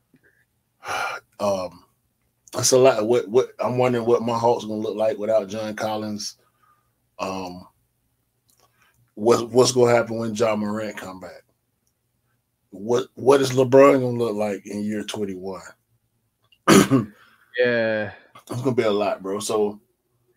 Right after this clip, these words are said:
Speaker 1: um, I'm, I'm just waiting.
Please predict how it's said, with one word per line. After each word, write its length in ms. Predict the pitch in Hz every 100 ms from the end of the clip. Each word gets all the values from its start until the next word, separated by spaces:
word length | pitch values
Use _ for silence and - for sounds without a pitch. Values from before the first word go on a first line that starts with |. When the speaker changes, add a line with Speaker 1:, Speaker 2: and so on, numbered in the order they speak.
| _ _ _ _ _ _
Speaker 1:
um, 480 | - 104 104 101 98 _ _ -
I'm, 200 | 110 107
I'm 240 | 104 110
just 160 | 101 98
waiting. 360 | 101 98 92